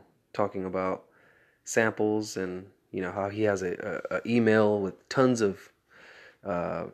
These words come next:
beats that people send to him. They probably send 'em to him, uh, they probably send him beats that are tracked out, and, you know, he could just take those melodies and those arrangements, you know, from these producers that don't have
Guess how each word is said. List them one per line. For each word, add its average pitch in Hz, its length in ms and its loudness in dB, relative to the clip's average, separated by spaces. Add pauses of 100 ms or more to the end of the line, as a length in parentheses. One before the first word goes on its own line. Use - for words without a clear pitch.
(160)
beats 110 320 0
that - 140 -2
people 101 260 -6
send 107 300 2
to 104 160 0
him. 101 280 -2
They 98 100 -2
probably 113 280 4
send 101 180 0
'em 98 120 -2
to 101 160 2
him, 95 140 -4 (100)
uh, 90 300 -2 (1160)
they 104 120 6
probably 110 280 6
send 101 220 2
him 95 80 -2
beats 98 240 -4
that 87 100 -2
are 82 60 -4
tracked 98 360 2
out, 98 300 4 (120)
and, 87 360 -8 (200)
you 98 120 -6
know, 90 340 -6 (380)
he 104 120 -4
could 98 120 -4
just 101 220 -2 (240)
take 104 220 0
those 101 200 2
melodies 101 540 -2
and 90 220 -6 (840)
those 104 180 2
arrangements, 101 800 0
you 98 100 -4
know, 92 200 -2
from 98 240 -6
these 101 200 0
producers 107 600 0
that 101 180 0 (540)
don't 123 160 4
have 120 340 4